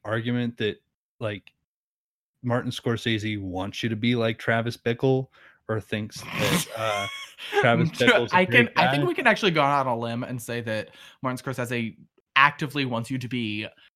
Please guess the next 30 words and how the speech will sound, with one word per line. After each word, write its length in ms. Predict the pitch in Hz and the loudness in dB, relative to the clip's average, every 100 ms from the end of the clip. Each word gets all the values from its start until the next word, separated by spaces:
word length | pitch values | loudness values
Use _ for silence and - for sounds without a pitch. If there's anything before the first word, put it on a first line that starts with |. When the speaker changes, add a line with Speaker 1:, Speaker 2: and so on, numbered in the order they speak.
| _ - | _ -8
Speaker 2:
as 200 | 117 110 | -8 0
opposite 480 | 135 123 135 - 117 | 2 2 0 -8 -8
Travis 320 | - 120 113 | -4 -4 -4
Bickle 340 | - 117 117 107 | -8 -10 -8 -10
as 100 | 104 | -10
you 60 | |
can 140 | 107 110 | -10 -12
possibly 640 | - - 113 110 113 101 104 | -12 -8 -6 -6 -8 -10 -12
be. 280 | 104 127 165 _ _ _ | -12 -14 -16 _ _ _
Um, 300 | 143 120 110 | -10 -6 -4
Speaker 1:
Right. 160 | 107 98 | -4 -6
Speaker 2:
because 160 | - - - | -12 -20 -8
that's 280 | 110 110 - | -6 -6 -6
not 300 | 117 98 107 | -4 -4 -6
a 40 | |
good 220 | 107 92 - | -12 -16 -16
guy. 240 | 71 - _ _ _ | -18 -18 _ _ _
And 160 | 113 92 | -16 -12
I 80 | 107 | -8
Speaker 1:
Yeah. 100 | 104 | -8
Speaker 2:
think 200 | 107 - _ | -10 -16 _
the 100 | 123 | -6
movie 340 | 139 147 143 139 | -2 -2 0 -2
makes 260 | 127 120 | -4 -8
it 100 | - | -14
clear 260 | - 151 135 | -10 -6 -6
that 160 | 123 113 | -8 -12
he 100 | 123 | -14
does 220 | 117 117 | -12 -12
not 160 | 107 | -12